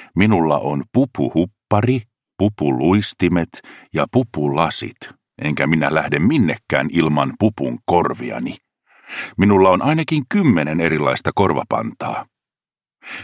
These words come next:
Myös paras ystäväni Jeppis on pupufani.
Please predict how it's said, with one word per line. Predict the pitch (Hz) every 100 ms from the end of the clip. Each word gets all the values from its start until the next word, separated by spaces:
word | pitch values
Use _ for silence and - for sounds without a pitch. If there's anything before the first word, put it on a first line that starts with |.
| -
Myös | 87 78 -
paras | 85 90 - 87
ystäväni | 85 - 69 71 73 76
Jeppis | 135 - - 62 -
on | 69 69
pupufani. | 78 76 71 - 60 57 62